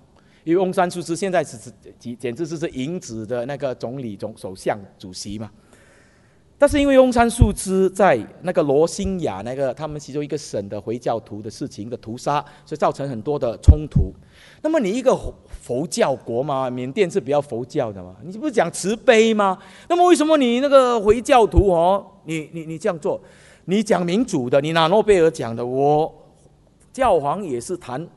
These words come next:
民主、人权、正义的。他们坐下来谈的时候，本来教皇不是很喜欢他的，但是因为爱，因为你是缅甸的，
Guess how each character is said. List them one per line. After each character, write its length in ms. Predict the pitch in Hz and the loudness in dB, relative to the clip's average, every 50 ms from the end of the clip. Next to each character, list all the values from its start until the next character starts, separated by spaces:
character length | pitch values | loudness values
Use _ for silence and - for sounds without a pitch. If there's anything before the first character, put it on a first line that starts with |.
| _ _ - | _ _ -12
民 260 | 139 139 160 208 214 | -8 -8 -6 -8 -8
主、 240 | - 135 113 104 98 - | -8 -8 -8 -10 -10 -8
人 180 | 143 123 127 117 | -6 -6 -4 -6
权、 220 | - - 123 117 - - | -6 -8 -8 -8 -6 -4
正 220 | - 147 139 131 | -4 -4 -4 -4
义 180 | 135 127 110 98 | -6 -8 -10 -10
的。 100 | 98 87 - _ _ _ _ _ _ _ _ - | -12 -14 -18 _ _ _ _ _ _ _ _ -8
他 80 | 240 | -6
们 120 | 233 233 226 | -4 -4 -2
坐 140 | 240 233 220 | -4 -4 0
下 120 | 247 226 | 2 2
来 120 | 196 190 | 2 2
谈 200 | 190 - 147 147 | 0 0 -2 -2
的 40 | 160 | -2
时 40 | 156 | -2
候， 60 | 151 | -2
本 160 | 147 165 165 | -2 0 0
来 60 | 196 214 | 0 0
教 200 | - 269 208 175 | 2 2 2 2
皇 140 | 170 175 | 0 -2
不 80 | 175 202 | -6 -8
是 160 | - - 170 | -6 -6 -4
很 100 | 151 147 | -6 -6
喜 160 | 143 - 117 | -8 -8 -10
欢 220 | 98 110 110 104 95 | -10 -8 -10 -10 -10
他 200 | 101 101 92 87 | -10 -12 -12 -12
的， 120 | 85 80 - - _ _ _ _ _ - _ _ _ _ _ _ _ _ _ | -14 -16 -20 -20 _ _ _ _ _ -20 _ _ _ _ _ _ _ _ _
但 100 | - 262 | -4 -4
是 120 | - 233 208 | -4 -4 -6
因 200 | 190 220 233 233 | -6 -4 -2 0
为 140 | 226 208 185 | 0 0 0
爱， 340 | - - 208 208 180 151 117 - - - _ | 0 -2 -4 -4 -4 -6 -6 -10 -14 -18 _
因 220 | - 180 196 196 190 | -6 -6 -4 -2 0
为 260 | 190 175 135 104 - - - _ _ _ _ _ _ _ _ _ _ _ | 0 0 0 -2 -4 -10 -20 _ _ _ _ _ _ _ _ _ _ _
你 240 | - 135 135 131 123 | -12 -10 -8 -8 -8
是 260 | 123 - - 180 131 - - | -8 -8 -8 -8 -8 -8 -10
缅 220 | 127 127 117 104 | -10 -10 -8 -8
甸 260 | 110 - 156 143 117 98 | -6 -4 -4 -4 -4 -6
的， 80 | 85 | -12